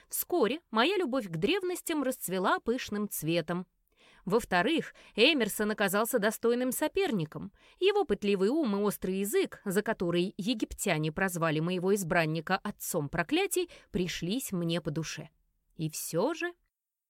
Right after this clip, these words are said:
и все же, мой дорогой читатель, вовсе не эти причины заставили меня уступить притязаниям Эмерсона.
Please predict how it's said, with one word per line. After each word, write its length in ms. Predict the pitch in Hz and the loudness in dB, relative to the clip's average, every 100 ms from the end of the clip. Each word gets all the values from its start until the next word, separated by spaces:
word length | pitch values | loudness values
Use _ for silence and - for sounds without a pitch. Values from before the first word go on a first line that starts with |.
| _ | _
и 120 | 247 294 | 0 2
все 220 | - 427 | 2 2
же, 120 | 359 | 2
мой 160 | 349 349 | 0 0
дорогой 380 | 311 269 330 | 2 2 0
читатель, 560 | - 262 285 359 349 302 | 0 0 0 0 0 -2
вовсе 460 | 214 381 392 - 311 | 0 -2 -2 -4 -2
не 260 | 285 285 | -2 -2
эти 140 | 359 302 | -4 -6
причины 600 | 262 240 - 392 302 175 | -6 -6 -4 -2 -2 0
заставили 540 | 185 - 202 185 185 | -2 -2 -2 -2 -2
меня 300 | 190 233 381 | -2 -2 -2
уступить 520 | 330 - 180 294 - | -4 -6 -4 -4 -4
притязаниям 720 | 208 208 190 156 202 196 185 - | -6 -4 -4 0 0 0 -2 -2
Эмерсона. 640 | 190 156 147 - 147 151 | -2 0 -2 -6 -8 -8